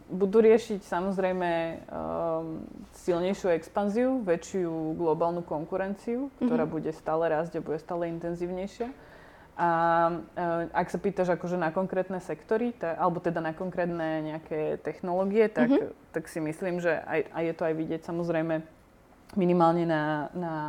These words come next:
Speaker 1: objeme, eh, V C investmentu, eh, tak to bude nejaká akože umelá inteligencia, strojové učenie, eh,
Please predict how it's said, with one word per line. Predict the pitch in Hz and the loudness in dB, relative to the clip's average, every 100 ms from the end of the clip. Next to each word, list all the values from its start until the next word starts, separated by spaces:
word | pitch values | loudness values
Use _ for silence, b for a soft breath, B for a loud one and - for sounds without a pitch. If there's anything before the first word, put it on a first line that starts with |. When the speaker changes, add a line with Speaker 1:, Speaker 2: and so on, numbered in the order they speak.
| - | -4
Speaker 1:
objeme, | 170 165 170 165 160 151 151 | -4 0 0 0 -2 -4 -8
eh, | - - - - - 170 165 160 | -16 -20 -20 -20 -10 -4 0 0
V | 160 170 | 0 -4
C | - 180 | -4 -6
investmentu, | 170 165 - 170 160 165 175 160 160 160 156 | -2 -4 -4 -4 -4 -4 -2 0 0 -2 -4
eh, | 170 160 156 151 156 | -6 -4 -4 -6 -6
tak | 170 - | -8 -6
to | 165 | -8
bude | 160 160 | -4 -4
nejaká | 160 156 156 160 | -2 -4 -6 -10
akože | - 165 160 | -10 -4 -4
umelá | 165 160 160 156 | -2 -2 -2 -4
inteligencia, | 160 160 156 156 160 160 | -4 -4 -4 -6 -4 -6
strojové | 156 170 156 160 156 | -4 -2 0 2 0
učenie, | 156 175 165 160 156 | -2 -6 -4 -4 -4
eh, | 156 - - - - | -8 -20 -20 -20 -6